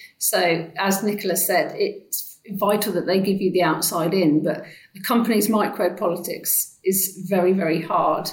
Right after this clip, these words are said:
to, to, um, really get your head around if you're not in that business. Um, so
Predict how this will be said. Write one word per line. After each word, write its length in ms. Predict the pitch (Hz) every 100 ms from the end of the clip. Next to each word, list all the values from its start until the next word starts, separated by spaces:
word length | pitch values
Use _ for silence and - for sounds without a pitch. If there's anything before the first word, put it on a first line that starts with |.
| - -
to, 380 | 170 - - - - - _ -
to, 260 | 190 160 160
um, 340 | 156 151 -
really 240 | 202 190 196
get 460 | 214 - - - _ _
your 180 | 208 196
head 180 | 214 190
around 360 | 151 147 160 165
if 140 | -
you're 80 | 170
not 240 | 170 -
in 160 | 190 165
that 220 | - -
business. 600 | 165 165 - - - - - - - - -
Um, 360 | 190 175 -
so 480 | - - 196 185 -